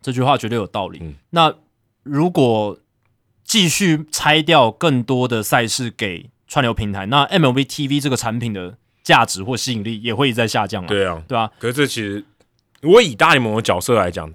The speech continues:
Speaker 2: 其实它很两难，它也不能说全然不好，也不能说全然都是好的。
Speaker 1: 是，因为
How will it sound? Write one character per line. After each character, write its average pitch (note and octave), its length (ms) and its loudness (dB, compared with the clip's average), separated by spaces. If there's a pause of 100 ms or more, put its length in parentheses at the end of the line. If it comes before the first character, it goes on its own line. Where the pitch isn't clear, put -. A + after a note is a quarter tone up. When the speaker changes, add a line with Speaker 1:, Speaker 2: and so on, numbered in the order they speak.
Speaker 2:
其 - 160 -10
实 C#3+ 40 -4
它 F#3+ 120 0
很 D3 180 2
两 A2 220 4
难， E2+ 100 -6
它 G3 80 4
也 D#3+ 80 6
不 D3+ 140 -2
能 C3+ 100 2
说 C3+ 100 4
全 A#2+ 200 -2
然 F#2+ 160 -2
不 G#2 80 -6
好， F#2 100 0
也 D#2+ 60 -8
不 F#2+ 100 -6
能 A2 80 0
说 G#2+ 80 0
全 F#2 160 -8
然 D2+ 160 -12
都 E2+ 140 -10
是 E2+ 40 -12
好 - 140 -18
的。 - 60 -14
Speaker 1:
是， A2 360 -6 (280)
因 G#3+ 120 2
为 G#3 220 6